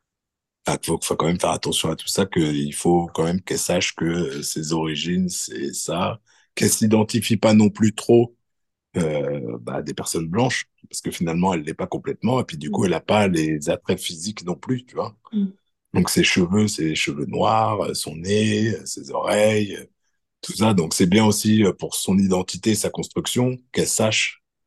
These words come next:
Speaker 1: aussi d'où elle vient, quoi.
Speaker 2: Mm. Ouais, et ça, c-, c'est des choses que tu fais vivre à travers ton discours. Et c'est aussi des choses, enfin, par exemple, la tenue à ce que nos enfants,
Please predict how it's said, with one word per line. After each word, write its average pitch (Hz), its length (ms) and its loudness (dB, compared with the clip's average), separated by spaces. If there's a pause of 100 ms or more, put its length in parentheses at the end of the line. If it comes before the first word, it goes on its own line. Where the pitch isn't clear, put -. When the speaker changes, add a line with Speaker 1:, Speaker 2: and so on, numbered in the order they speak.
(300)
Speaker 1:
aussi 95 300 0
d'où 90 180 2
elle 90 100 4
vient, 104 200 0
quoi. - 220 -14 (200)
Speaker 2:
Mm. 190 180 -8 (1600)
Ouais, 180 160 4 (160)
et - 40 -8
ça, 202 160 0
c-, 202 160 -8
c'est - 180 -2
des 180 100 6
choses - 200 -4
que 202 80 4
tu 180 160 0
fais 175 180 6
vivre 214 300 4 (200)
à 170 80 0
travers 190 280 0
ton 190 100 4
discours. 180 500 4 (920)
Et 202 120 6
c'est 196 180 4
aussi - 220 2
des 208 120 6
choses, 208 300 -2
enfin, 175 360 2
par 175 160 -6
exemple, 208 280 0 (100)
la 170 320 -8
tenue 220 420 -2 (100)
à 180 120 -6
ce - 80 -20
que 190 100 -8
nos 180 240 -4
enfants, 233 400 -2